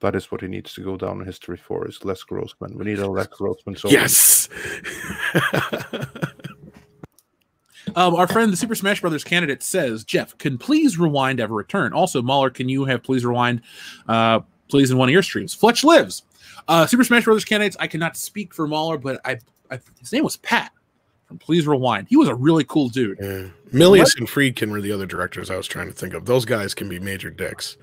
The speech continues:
Speaker 2: but
Speaker 3: Oh.
Speaker 2: they got shit out their actors.
Speaker 3: Have you heard the, the William Friedkin story where he, like, took the score and took the tape and destroyed it in the street or something?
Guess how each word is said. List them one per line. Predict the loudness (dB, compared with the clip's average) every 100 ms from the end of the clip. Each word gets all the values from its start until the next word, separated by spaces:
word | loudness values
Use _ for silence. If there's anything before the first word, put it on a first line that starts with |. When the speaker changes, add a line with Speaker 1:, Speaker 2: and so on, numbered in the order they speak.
| _ 0
Speaker 2:
but | 4
Speaker 3:
Oh. |
Speaker 2:
they | 6
got | 6 4 2 -4 -20 _
shit | -4 2 2
out | 2 -2 -4
their | -4
actors. | -4 -8 -12 -16 -16 -18 -20 _ -20 -12 -2
Speaker 3:
Have | 0
you | 2
heard | 2 4 4 4 0
the, | -2 -2 -4
the | -2
William | 0 -2
Friedkin | -4 -4 -6
story | -4 -2
where | 0
he, | -2
like, | -4 -6
took | -6 -4
the | -4
score | -4 0 2 2
and | 2
took | -2 -6
the | -6
tape | -2 -2 -2
and |
destroyed | -6 -4 0 0
it |
in |
the | -2
street | -6 -4 -4
or |
something? | -2 -2 0 -4